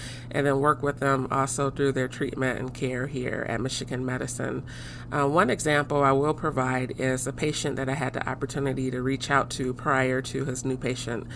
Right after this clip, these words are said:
consultation, um, here at Michigan Medicine. And, you know, during that conversation over the phone,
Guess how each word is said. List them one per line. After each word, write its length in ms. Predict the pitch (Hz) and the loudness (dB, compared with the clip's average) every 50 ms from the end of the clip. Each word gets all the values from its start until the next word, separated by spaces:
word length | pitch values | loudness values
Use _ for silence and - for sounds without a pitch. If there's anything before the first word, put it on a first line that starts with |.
| - - - - - | -12 -12 -12 -12 -6
consultation, 920 | - - 139 135 - - 131 - 127 131 131 127 - - 123 120 120 127 123 | -2 0 0 2 2 0 -2 0 0 0 0 0 -2 -4 -4 -4 -4 -6 -4
um, 240 | 123 123 123 127 135 | -4 -4 -4 -4 -4
here 400 | 139 139 127 123 127 127 127 - - - - - - - | -2 -2 0 0 0 -2 -4 -6 -10 -12 -12 -12 -8 -4
at 100 | - 127 | -2 0
Michigan 400 | 131 135 127 - - - 135 123 | 0 0 0 -2 -2 -2 -2 0
Medicine. 640 | 135 131 127 127 131 131 - - 123 123 123 127 123 - - - - - - - - - - - - - - | 0 0 0 0 0 -2 -2 -2 -2 -2 -4 -4 -6 -8 -12 -12 -12 -12 -12 -12 -12 -12 -14 -10 -8 -4 0
And, 260 | - 151 143 147 139 - | 2 4 4 4 4 4
you 120 | - 147 139 | 2 4 4
know, 120 | 139 139 | 4 4
during 260 | 135 156 160 156 156 | 6 6 6 6 6
that 140 | 156 143 - | 4 4 2
conversation 680 | - 156 147 143 139 139 139 - 139 143 139 - 147 - | 4 4 4 4 4 2 2 2 2 2 2 0 0 0
over 280 | 107 143 135 143 139 | 0 0 2 2 2
the 100 | 135 143 | 2 0
phone, 480 | 135 - 135 135 135 131 131 131 135 131 | 0 2 2 4 4 4 4 2 0 -2